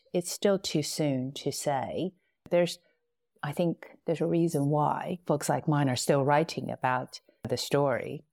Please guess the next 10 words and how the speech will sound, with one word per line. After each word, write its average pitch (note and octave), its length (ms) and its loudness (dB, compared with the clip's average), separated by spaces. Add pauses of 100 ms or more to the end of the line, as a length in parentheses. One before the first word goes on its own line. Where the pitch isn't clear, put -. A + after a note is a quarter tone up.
(100)
There's E3+ 160 -4
a F#3+ 80 0
saying, G#3+ 480 0
which C#3 240 -2
is, C#3 260 0 (100)
"Nothing D3+ 380 2
is C3+ 160 -2
certain, C3+ 420 0
especially C3 640 -2
history." - 580 -6